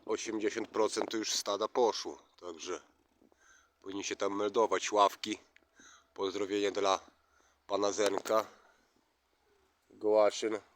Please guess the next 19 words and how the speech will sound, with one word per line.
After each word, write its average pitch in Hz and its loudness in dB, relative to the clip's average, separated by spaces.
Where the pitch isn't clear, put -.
dla 101 -2
Darka. 107 4
Tu 107 -16
się 104 -6
śmieją, 101 2
ale 101 2
chyba 107 -4
sami 104 0
nie 107 0
chcą - -6
puścić. 117 -4
Nawet 101 0
jednego 113 2
nie 101 0
puszczą. - -8
Łapać 104 4
to 113 -2
tam 107 -2
chyba... 110 2